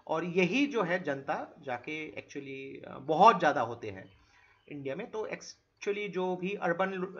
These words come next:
areas में उनकी पास कुछ livelihood opportunities भी नहीं होती है, तो ऐसे actually schemes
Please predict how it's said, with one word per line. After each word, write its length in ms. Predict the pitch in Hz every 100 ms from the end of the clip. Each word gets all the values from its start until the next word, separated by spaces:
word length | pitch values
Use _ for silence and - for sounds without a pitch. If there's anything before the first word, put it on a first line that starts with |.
| 180
areas 340 | 185 156 170 165
में 80 | 190
उनकी 520 | 180 170 - 185 190
पास 240 | 180 180
कुछ 220 | 196 185
livelihood 560 | 165 156 165 175 180 180
opportunities 680 | 151 185 180 196 185 196 165
भी 100 | 151
नहीं 200 | 120 113
होती 260 | 107 117
है, 240 | 120 240 - - -
तो 120 | 214 -
ऐसे 520 | 175 175 208 202 175
actually 340 | - 190 180
schemes 480 | - 190 214 277